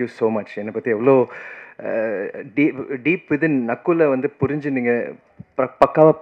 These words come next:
புரிஞ்சுக்கிட்டு நீங்க என்னை பத்தி பேசுனீங்க. It really means a lot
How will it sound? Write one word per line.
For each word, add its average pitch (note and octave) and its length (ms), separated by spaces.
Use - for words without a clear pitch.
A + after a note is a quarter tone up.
புரிஞ்சுக்கிட்டு C3 340
நீங்க A#2+ 200
என்னை A2+ 320
பத்தி A#2 200
பேசுனீங்க. A2+ 480
It G2 140
really A#2 200
means A2+ 320
a G#2 220
lot G#2+ 140